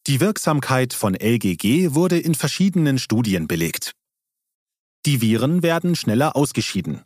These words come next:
wodurch sich die Beschwerden bessern und sich die Durchfalldauer halbiert. Dies kann besonders bei Säuglingen und Kleinkindern helfen,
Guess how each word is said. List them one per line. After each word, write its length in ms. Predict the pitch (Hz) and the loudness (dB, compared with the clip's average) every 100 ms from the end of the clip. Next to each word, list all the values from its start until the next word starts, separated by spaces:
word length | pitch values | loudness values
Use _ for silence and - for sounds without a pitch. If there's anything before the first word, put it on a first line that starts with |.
| _ _ | _ _
wodurch 380 | 147 170 202 220 | 0 2 2 0
sich 240 | - 170 - | -2 -2 0
die 100 | 120 | -2
Beschwerden 580 | 104 - 101 156 160 | -2 -2 0 2 0
bessern 440 | 117 117 - 160 196 | 0 -2 0 0 0
und 220 | 196 202 | 0 0
sich 200 | - 175 | -2 -2
die 140 | 151 | -2
Durchfalldauer 920 | 120 170 196 - 131 127 101 120 120 110 | 0 0 0 -2 0 0 2 2 0 0
halbiert. 500 | 110 95 - - - _ _ _ _ _ _ _ _ - | -2 -2 -4 -6 -12 _ _ _ _ _ _ _ _ -4
Dies 300 | 123 170 - | 0 0 -2
kann 200 | - 107 | -2 0
besonders 560 | 98 90 101 147 123 - | 0 0 2 2 0 0
bei 140 | 92 | -4
Säuglingen 640 | - 87 151 123 120 110 107 | 0 0 0 0 2 2 0
und 260 | 95 85 | -2 -4
Kleinkindern 640 | - 87 127 139 110 107 101 | -4 -2 0 0 0 0 0
helfen, 460 | 92 123 - 180 | 0 0 2 0